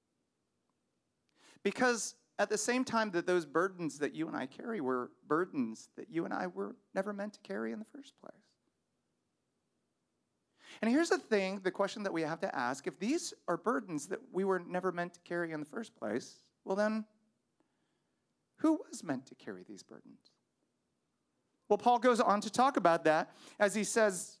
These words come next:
as we go on in verse six, and he says this right here, Do not be anxious about anything, but in everything,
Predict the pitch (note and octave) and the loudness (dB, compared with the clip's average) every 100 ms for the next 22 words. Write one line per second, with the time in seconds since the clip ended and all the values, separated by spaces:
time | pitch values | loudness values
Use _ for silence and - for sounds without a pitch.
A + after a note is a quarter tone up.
0 | - G3+ G3 G3+ G#3 G#3 G#3+ A3+ G3 E3+ | 2 2 4 2 6 6 6 4 4 4
1 | F#3+ - - F#3 F3 - G3 F#3+ G3+ F#3 | 2 2 2 2 2 0 -2 2 2 4
2 | G3 - G3 F#3+ B3+ A3+ - - - - | 2 2 0 2 2 2 0 -18 -10 0
3 | A#3+ A3+ C4 D#4+ C#4+ C4+ - A3+ A#3+ - | 4 6 6 4 4 2 2 0 2 2
4 | B3 A3 E3+ F#3+ G3 G3 A#3 C4 B3 G#3 | 2 2 4 6 4 2 2 4 4 2
5 | G3+ G3+ G#3+ G#3 A3+ - C#4+ F4+ F#4+ E4+ | 4 6 6 6 4 4 4 6 6 6
6 | A#3 F#3 E3+ A3+ | 4 4 4 4